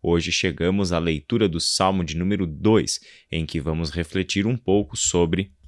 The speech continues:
o tema da esperança e como este salmo nos apresenta ao assunto.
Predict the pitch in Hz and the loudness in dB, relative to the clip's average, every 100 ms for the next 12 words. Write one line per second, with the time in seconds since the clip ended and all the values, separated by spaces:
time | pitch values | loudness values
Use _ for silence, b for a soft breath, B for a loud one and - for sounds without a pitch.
0 | - 104 98 - 95 92 85 87 - 110 | -8 -4 0 4 6 4 4 2 2 2
1 | 110 - 92 87 123 139 - 95 120 110 | 2 2 4 4 2 2 0 0 2 4
2 | 101 110 - - 87 85 85 87 85 87 | 4 2 0 0 4 4 4 0 0 0
3 | - - 98 - 90 78 85 85 90 - | 0 -2 -4 2 2 4 0 0 -2 -2
4 | 82 82 - 62 - - | 0 0 -2 -6 -10 -18